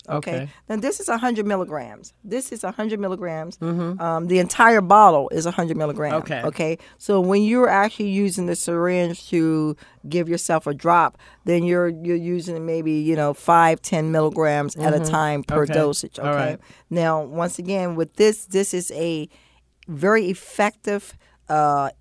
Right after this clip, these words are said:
Speaker 1: instant way to get relief.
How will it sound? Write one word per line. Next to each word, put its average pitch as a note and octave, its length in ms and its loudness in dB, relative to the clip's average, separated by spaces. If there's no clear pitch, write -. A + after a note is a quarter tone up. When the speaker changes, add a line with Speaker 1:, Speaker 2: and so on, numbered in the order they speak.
Speaker 1:
instant G3+ 540 0
way F3 280 2
to D#3 720 -2
get E3+ 260 0
relief. D#3+ 560 -4